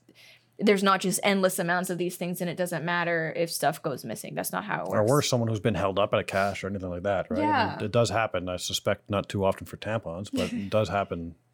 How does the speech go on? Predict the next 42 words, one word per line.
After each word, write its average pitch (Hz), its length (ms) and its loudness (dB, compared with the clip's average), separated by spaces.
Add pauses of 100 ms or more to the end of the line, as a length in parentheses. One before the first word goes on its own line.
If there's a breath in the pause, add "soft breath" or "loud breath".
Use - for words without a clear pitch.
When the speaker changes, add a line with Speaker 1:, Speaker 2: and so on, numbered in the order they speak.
(140)
Speaker 2:
at 95 240 0 (240)
gas 101 260 0
stations 90 380 -6
and 90 100 -8
stuff 92 160 -6
like 98 80 -8
that 95 140 -2
all 92 160 0
the - 60 -14
time. 104 240 -8 (140)
Speaker 1:
Mm-hmm. 214 280 -2 (840 loud breath)
Um, 185 540 0
this 277 220 4
person 254 300 4
says, 208 420 2
"Wow, 196 640 2
late 190 420 2
stage 208 480 2
capitalism, 202 880 0 (260 loud breath)
asking 269 520 0
poor 226 260 2
people 240 380 0
to - 120 -8
police 214 360 0
the 196 120 0
dignity 226 480 2
of 196 200 4
other 202 260 4
poor 202 260 2
people 190 460 0 (220 loud breath)
for 220 340 4
no 175 220 2
payment." 151 420 -2 (220 loud breath)
Okay, 294 120 4
do 285 100 2
you 339 60 4
know 392 120 6
what 427 100 6
happens 269 320 2
in 214 180 2
non-capitalist 190 720 0
countries, 190 380 -4